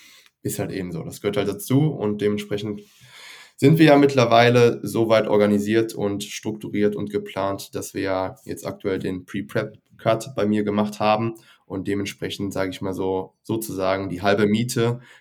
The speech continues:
jetzt in diesem Jahr bereits gezahlt haben und, ähm, die andere Miete dann kommendes Jahr fällig ist mit den weiteren zehn Kilo, die es dann in etwa gilt abzunehmen.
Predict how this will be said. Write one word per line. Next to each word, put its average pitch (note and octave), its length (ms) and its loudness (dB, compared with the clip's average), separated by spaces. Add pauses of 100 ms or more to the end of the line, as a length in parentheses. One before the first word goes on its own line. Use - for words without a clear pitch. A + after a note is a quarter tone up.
(100)
jetzt A2+ 260 0
in G#2+ 100 0
diesem B2 220 4
Jahr A2+ 200 6
bereits G#2+ 360 2
gezahlt A#2+ 460 2
haben A#2+ 340 2
und, G2+ 340 -8
ähm, F#2+ 480 -6 (380)
die - 80 -8
andere F2+ 500 -8
Miete F#2 540 -12
dann F2+ 380 -12 (180)
kommendes F2+ 400 -10
Jahr E2 320 -8 (160)
fällig - 300 -8
ist - 320 -18
mit - 100 -18
den F2 140 -8
weiteren F2 360 -8
zehn F2 200 -12
Kilo, F2+ 320 -6
die E2+ 140 -10
es F2 100 -12
dann F2 160 -10
in E2+ 120 -6
etwa D#2+ 280 -8
gilt E2+ 300 -8
abzunehmen. - 540 -12